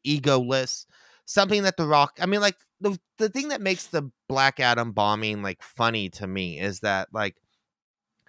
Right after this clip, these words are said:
I think if he had done it how it logically should have been done, which is, like, Black Adam is a Shazam villain, and, like, you introduce him in a Shazam movie, and you build to your own thing, rather than being like,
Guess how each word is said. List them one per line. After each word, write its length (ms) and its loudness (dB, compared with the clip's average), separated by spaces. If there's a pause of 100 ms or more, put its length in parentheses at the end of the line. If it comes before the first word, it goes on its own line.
(200)
I 100 4
think 240 -2
if 120 -2
he 140 -4
had 160 -4
done 240 -2
it 120 -6
how 240 -2
it 120 -8 (400)
logically 540 4
should 240 2
have 120 0
been 200 0
done, 360 4
which 140 0
is, 140 -6
like, 280 2 (220)
Black 260 4
Adam 380 2
is 140 -6
a 60 -2
Shazam 680 -2
villain, 480 2 (340)
and, 160 -8
like, 180 -6
you 120 -4
introduce 460 -4
him 120 -4
in 60 -4
a 60 -4
Shazam 720 2
movie, 460 -4
and 140 -8
you 180 -4 (100)
build 460 4
to 140 -6
your 200 -4
own 380 -2
thing, 300 -2
rather 300 -2
than 200 -6
being 320 -8
like, 220 -4